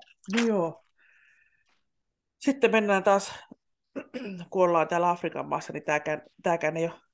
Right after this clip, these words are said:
ilos-, ilosanoma ollenkaan, vaan Tansaniassa, ää, sekoitetaan vuohen veri, sisäelimet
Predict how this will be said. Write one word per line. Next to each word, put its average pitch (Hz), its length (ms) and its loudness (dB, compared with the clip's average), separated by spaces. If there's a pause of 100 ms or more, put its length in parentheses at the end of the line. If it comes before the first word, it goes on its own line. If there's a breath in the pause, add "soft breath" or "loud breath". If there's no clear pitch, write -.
(100)
ilos-, 175 380 6
ilosanoma 160 680 2 (160)
ollenkaan, 151 520 -2 (560)
vaan 165 220 -8 (180)
Tansaniassa, 185 640 -4 (1800)
ää, 151 220 0
sekoitetaan 165 640 -2 (320)
vuohen 175 460 2
veri, 185 420 -2 (1080)
sisäelimet 220 800 -2